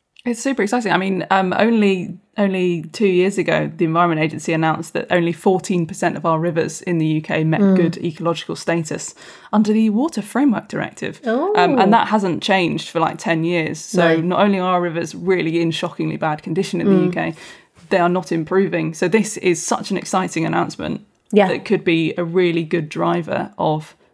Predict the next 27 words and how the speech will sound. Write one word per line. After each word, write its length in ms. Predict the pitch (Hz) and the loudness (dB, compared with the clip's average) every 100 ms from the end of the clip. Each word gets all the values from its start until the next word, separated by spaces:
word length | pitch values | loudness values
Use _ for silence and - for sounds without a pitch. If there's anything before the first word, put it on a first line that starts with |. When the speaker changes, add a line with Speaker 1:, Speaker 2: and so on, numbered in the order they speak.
| _ _ _ | _ _ _
Speaker 1:
improving 760 | 180 165 - 202 190 170 156 - - | -6 -6 2 2 4 0 -2 -4 0
our 240 | 165 160 | 2 2
water 420 | 160 160 165 160 | -2 -4 -6 -6
quality 320 | - 160 156 | -2 -2 -2
and 80 | 160 | -2
our 80 | 156 | 0
river 220 | 156 160 | -2 -6
status. 580 | 160 165 170 - - - - - - | -6 -4 -4 -6 -10 -14 -20 -20 -4
So 100 | - | 0
I 60 | 202 | 2
think 180 | 233 | 4
in 140 | 214 208 | 4 4
September 560 | 202 - - 220 254 | 2 -2 2 4 4
this 240 | 240 226 - | 4 0 0
year, 180 | 214 269 | 0 0
the 80 | |
government 340 | 220 185 214 185 | 0 0 2 0
announced 380 | 185 175 165 - | 0 0 -2 -4
forty 320 | 226 214 214 | -2 -2 2
million 320 | 202 190 185 | 2 2 -4
pounds 420 | 180 180 175 202 | -2 0 0 -2
to 60 | - | -8
be 60 | 175 | -8
spent 240 | - 175 | -4 -4
over 160 | 160 160 | -4 -6
four 300 | - 202 190 | -4 0 2
years, 400 | 160 - 64 | 0 -2 -6